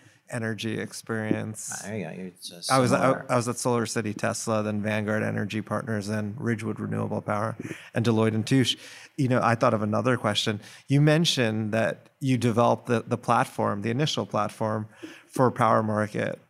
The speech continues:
Speaker 1: or Project. I don't know, did you do that while you had a full-time job? Because you were talking about nights and weekends.
Speaker 2: Not so much the development of it, the actual, like, you know, building the software, but certainly getting into the, the ecosystem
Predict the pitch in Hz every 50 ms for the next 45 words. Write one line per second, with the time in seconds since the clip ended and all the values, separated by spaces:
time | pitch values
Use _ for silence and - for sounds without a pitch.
0 | - 143 131 113 - 123 113 110 - 107 - 117 117 117 113 - - 95 117 117
1 | 135 127 117 139 156 160 147 147 156 160 143 131 120 - - 117 120 123 120 123
2 | 123 120 113 104 113 110 110 104 - - 117 113 - - 113 113 127 120 110 127
3 | 120 117 117 113 120 113 - - 131 120 120 113 - - - - - - 143 139
4 | 120 135 120 104 95 - 110 110 110 104 107 - - 107 104 107 107 110 107 -
5 | 113 107 110 117 - 110 - - - _ _ _ _ 151 175 190 190 - - 160
6 | 127 117 107 110 110 - - - - - 113 95 110 95 80 90 82 92 87 90
7 | 110 120 123 117 113 117 117 110 110 120 131 - - 143 90 90 90 85 - -
8 | 104 95 87 82 80 78 80 - - - 92 76 73 - - - - 101 95 92
9 | 90 90 82 82 80 - 101 85 87 90 - 117 107 110 117 117 113 - - 90
10 | - - - 127 127 123 110 104 101 92 85 82 82 80 80 78 80 80 - _
11 | _ _ _ _ _ _ - - 101 95 107 107 107 104 95 95 90 92 90 87
12 | 85 85 - - 98 95 90 98 98 98 95 92 - 98 90 - - 101 90 87
13 | 87 85 85 85 85